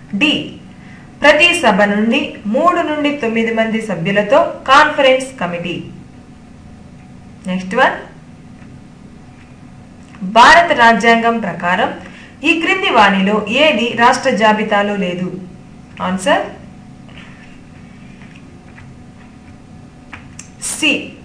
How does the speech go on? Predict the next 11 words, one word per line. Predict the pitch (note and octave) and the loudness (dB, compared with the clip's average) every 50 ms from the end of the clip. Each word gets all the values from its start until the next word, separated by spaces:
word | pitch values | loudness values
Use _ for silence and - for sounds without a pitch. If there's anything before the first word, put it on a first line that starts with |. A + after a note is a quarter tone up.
| - - - F#3 F3 E3 E3 | -18 -12 -10 -8 -6 -4 -2
బీమా. | G#3+ A3 A3+ A3 G#3+ G#3+ G3+ F#3+ - - - - - - - - - - - - - - - - - - - - - - - - - - - - - - - - - - - - - - - - G3+ | -2 0 0 0 0 0 0 0 -2 -6 -12 -16 -18 -20 -20 -20 -20 -20 -20 -20 -20 -20 -20 -20 -20 -20 -20 -20 -20 -20 -20 -20 -20 -20 -20 -20 -20 -20 -20 -20 -20 -20 -20 -20 -20 -20 -14 -8 -6
నెక్స్ట్ | G3 F#3+ F#3+ - - - | -6 -6 -6 -4 -2 0
వన్, | D#4 F#4+ - - - - - - - - - - - - - - - - - - - - - - - - - - - - - - - - - - - - - - - - - - - - - C4 | 0 0 -2 -4 -12 -18 -20 -20 -20 -20 -20 -20 -20 -20 -20 -20 -20 -20 -20 -20 -20 -20 -20 -20 -20 -20 -20 -20 -20 -20 -20 -20 -20 -20 -20 -20 -20 -20 -20 -20 -20 -20 -20 -20 -12 -4 -2 0
ఒక | - C#4+ C4 - - B3 C4 D#4+ | 2 2 2 2 4 6 6 6
ఆర్డినెన్స్ | E4+ E4+ E4+ F4 C#4 A#3 G#3+ A3 - - - - - B3+ | 6 4 2 0 0 0 0 0 -2 -4 -8 -4 -2 -2
ఎంతకాలం | C4 - E4+ E4+ E4+ D4+ D4 D4 C#4+ C#4+ C#4+ C#4+ C#4 - - G#3+ | 0 2 2 2 4 4 6 6 6 6 4 2 0 -2 -2 0
అమలులో | A3 A3+ A#3 A#3+ A#3+ A#3 A#3 A#3 A#3 G3+ G3 | 0 0 0 2 2 2 2 2 2 2 0
ఉంటుంది? | F#3+ F#3 F#3+ F#3+ F#3 F3+ F3+ G3 G3+ F3 - - - - - - - - - - - - - - - - - - - - - - - - - - - F#3+ F#3 | 0 -2 -2 -2 -2 -2 -2 -2 -4 -4 -6 -8 -12 -14 -18 -20 -20 -20 -20 -20 -20 -20 -20 -20 -20 -20 -20 -20 -20 -20 -20 -20 -20 -20 -20 -16 -10 -6 -4
ఆన్సర్ | F#3+ G3 - - D4+ G4 - - - - - - - - - - - - - - - - - - - - - - - - - - - - - - - - - - - - - - - - - - - - - - - - - - - - - - - - - - - - - | -4 -2 0 2 2 2 0 -2 -8 -14 -18 -20 -20 -20 -20 -20 -20 -20 -20 -20 -20 -20 -20 -20 -20 -20 -20 -20 -20 -20 -20 -20 -20 -20 -20 -20 -20 -20 -20 -20 -20 -20 -20 -20 -20 -20 -20 -20 -20 -20 -20 -20 -20 -20 -20 -20 -20 -20 -20 -20 -20 -20 -20 -20 -16 -14 -14
సి, | - - D4+ D4 - - - - - - - - - - G#3 B3+ | -10 -6 -6 -4 -4 -6 -8 -12 -16 -20 -20 -8 0 4 6 8
ఆరు | C#4 D4 D4+ D4+ | 8 8 8 6